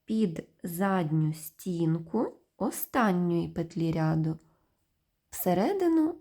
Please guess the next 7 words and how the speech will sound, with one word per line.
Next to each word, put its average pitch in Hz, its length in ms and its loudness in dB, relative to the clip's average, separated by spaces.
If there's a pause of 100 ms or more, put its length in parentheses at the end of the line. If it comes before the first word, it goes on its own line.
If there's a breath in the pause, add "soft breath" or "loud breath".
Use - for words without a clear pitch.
самої 202 500 -4
петлі. 160 520 -4 (200)
Ось 208 260 -6
так. 160 480 -6 (1300)
І 214 340 -4
цю 254 260 -2
нитку 175 760 -2